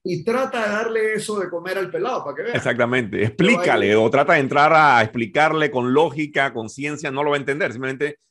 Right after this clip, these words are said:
Speaker 2: "no me gusta"
Speaker 1: Claro.
Speaker 2: y punto.
Speaker 1: Sí, y, y justamente si uno pudiera ver una curva campana, ¿verdad?
Speaker 2: Ajá.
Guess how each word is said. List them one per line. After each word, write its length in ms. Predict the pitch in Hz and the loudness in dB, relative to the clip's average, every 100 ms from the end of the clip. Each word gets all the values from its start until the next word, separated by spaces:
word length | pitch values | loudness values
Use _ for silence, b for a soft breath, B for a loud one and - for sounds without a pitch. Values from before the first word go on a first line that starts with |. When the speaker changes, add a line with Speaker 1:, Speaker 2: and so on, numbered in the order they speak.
| _ _ | _ _
Speaker 2:
"no 160 | 127 143 | -6 -2
me 100 | 139 | -2
gusta" 200 | 160 226 | -2 -4
Speaker 1:
Claro. 100 | 156 | -6
Speaker 2:
y 20 | |
punto. 420 | 220 277 - 85 _ _ _ _ b b | -4 -6 -6 -12 _ _ _ _ b b
Speaker 1:
Sí, 300 | - 294 - - | -8 -6 -8 -6
y, 180 | 233 226 _ | -6 -6 _
y 120 | 226 | -4
justamente 680 | 190 285 277 262 240 240 233 | -2 -2 -2 -6 -6 -6 -6
si 200 | - 190 | -6 -6
uno 220 | 208 247 | -6 -6
pudiera 360 | 185 175 196 196 | -6 -4 -2 -2
ver 180 | 202 196 | -4 -6
una 260 | 208 196 - | -6 -8 -8
curva 380 | 233 226 220 208 | -8 -4 -4 -4
campana, 640 | 170 151 240 190 147 190 _ | -6 -6 -6 -6 -10 -16 _
¿verdad? 300 | 127 156 214 | -12 -8 -8
Speaker 2:
Ajá. 540 | 226 95 95 92 151 | -8 -6 -6 -8 -12